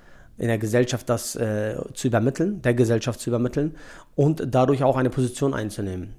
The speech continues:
Die Position des, des Opfers, die Position der Stärke und, äh, die Position des Widerstands, um zu zeigen, wir Opfer sind nicht schwach, was als Schwäche verbunden wird, sondern wir müssen dieses Wort neu definieren,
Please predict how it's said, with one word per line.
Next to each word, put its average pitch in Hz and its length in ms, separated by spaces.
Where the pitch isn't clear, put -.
Die 113 60
Position 123 720
des, 117 360
des 110 440
Opfers, - 540
die 117 60
Position 120 640
der 110 80
Stärke 143 580
und, 117 320
äh, 113 140
die 110 100
Position 123 560
des 113 180
Widerstands, 107 580
um 110 100
zu 110 100
zeigen, 120 480
wir 117 260
Opfer 123 260
sind 117 240
nicht 110 160
schwach, - 380
was 107 260
als - 400
Schwäche - 380
verbunden 120 440
wird, 120 120
sondern 110 400
wir 107 80
müssen 110 260
dieses 104 280
Wort 113 240
neu 110 180
definieren, 120 560